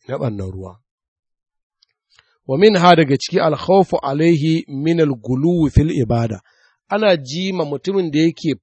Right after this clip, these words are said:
facal-facal da ruwa, wuce gona da iri wajen ibada. "Fa innal wudu'a ibada," saboda alwala ibada ne. "Wal ibada idza dakhala hal gulu," idan ko ibada in wuce gona da iri ya shige ta,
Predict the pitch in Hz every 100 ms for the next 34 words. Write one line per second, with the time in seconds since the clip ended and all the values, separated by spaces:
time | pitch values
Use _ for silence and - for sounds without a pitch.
0 | - 127 - 131 - 151 156 165 143 123
1 | 120 123 120 - _ _ _ _ _ 139
2 | 110 143 185 - 139 151 156 165 160 143
3 | 147 147 127 127 135 - 107 110 107 95
4 | - _ _ _ _ _ - - 190 190
5 | 180 156 143 135 170 202 226 247 - 131
6 | 113 110 110 101 90 _ - 185 165 -
7 | 147 156 175 - 127 123 113 98 85 _
8 | _ _ _ _ _ _ 202 214 196 175
9 | 220 247 240 - 170 202 180 190 190 165
10 | 190 156 156 208 208 _ _ _ _ -
11 | 208 214 208 175 160 202 180 180 190 208
12 | 202 165 185 196 180 175 190 180 185 160
13 | 139 196 214